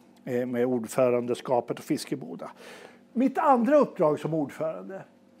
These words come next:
det var ett par som ringde och sa, "Kan vi, vi har fått ett barn, kan du hjälpa oss med en ceremoni?"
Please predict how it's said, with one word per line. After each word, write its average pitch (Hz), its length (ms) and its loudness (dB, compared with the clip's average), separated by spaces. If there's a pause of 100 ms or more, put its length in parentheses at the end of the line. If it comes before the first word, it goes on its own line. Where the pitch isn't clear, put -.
(200)
det 233 140 12
var 175 360 10
ett 175 220 4
par 151 240 8
som 156 200 0
ringde 147 240 0
och 143 60 -4
sa, 151 160 0
"Kan 220 260 0
vi, 190 280 4
vi 208 120 4
har 202 80 8
fått 190 220 4
ett 180 120 -2
barn, 147 340 4 (160)
kan 202 180 4
du 190 100 6
hjälpa 170 380 8
oss 143 280 2
med 151 380 -2
en 131 260 -6
ceremoni?" 139 600 -6